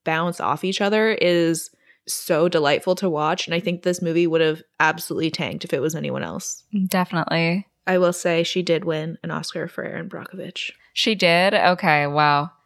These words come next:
Speaker 1: But yeah, for alternate casting for the character of Edward Lewis, they were looking at Al Pacino and
Speaker 2: Love him.
Speaker 1: Sylvester Stallone.
Speaker 2: Yeah.
Speaker 1: <laughs>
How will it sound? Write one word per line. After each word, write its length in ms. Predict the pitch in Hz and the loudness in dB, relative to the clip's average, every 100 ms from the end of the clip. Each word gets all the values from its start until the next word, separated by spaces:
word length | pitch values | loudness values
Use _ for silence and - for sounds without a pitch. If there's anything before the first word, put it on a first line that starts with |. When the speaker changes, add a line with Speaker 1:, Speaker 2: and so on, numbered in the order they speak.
| _ | _
Speaker 1:
But 80 | 185 | 0
yeah, 200 | 196 226 | 2 2
for 180 | 214 196 175 | 2 0 2
alternate 320 | 180 196 - | -2 -4 -6
casting 640 | 190 175 - 254 254 269 | -4 -4 -2 -2 -2 -2
for 560 | 285 196 185 175 170 180 - - - - - | -4 0 2 2 0 -4 -12 -20 -20 -18 -8
the 80 | 196 | -6
character 560 | 196 202 190 196 202 | 0 2 2 2 2
of 160 | 180 175 | 2 0
Edward 380 | 185 180 185 180 | 0 0 -2 0
Lewis, 580 | 180 175 170 208 277 - | 0 2 4 4 2 -2
they 140 | 196 185 | -2 0
were 100 | 175 | 0
looking 240 | 170 196 | -2 -4
at 140 | 180 175 | -6 0
Al 200 | 170 170 | 0 0
Pacino 680 | 190 - 190 175 180 190 208 | -6 -6 -4 -2 0 2 2
and 160 | 180 175 | 0 2
Speaker 2:
Love 220 | 139 175 | 2 2
him. 160 | 151 135 | 2 2
Speaker 1:
Sylvester 160 | 180 | 0
Stallone. 880 | 170 - 180 170 160 160 165 185 269 285 - | -2 -2 0 0 0 -2 -2 -2 -2 -6 -8
Speaker 2:
Yeah. 340 | 196 196 196 208 - | -4 0 0 -2 -6
Speaker 1:
<laughs> 80 | - | -6